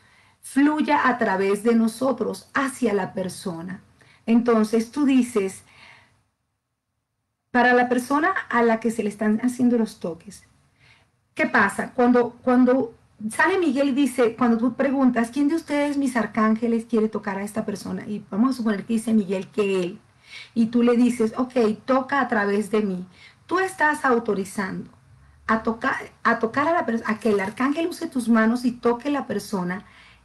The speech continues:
y extraiga su don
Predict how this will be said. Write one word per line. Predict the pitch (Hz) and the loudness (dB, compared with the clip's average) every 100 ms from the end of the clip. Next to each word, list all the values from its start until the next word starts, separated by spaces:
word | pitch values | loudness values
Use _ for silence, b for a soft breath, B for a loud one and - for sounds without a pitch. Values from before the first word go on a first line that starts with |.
| - | 0
y | 247 254 | 4 4
extraiga | 240 - - - 294 320 277 220 214 | 2 -2 -10 0 2 2 2 2 0
su | - - 240 | -2 -4 -2
don | 175 262 269 262 226 208 | 2 2 4 4 4 2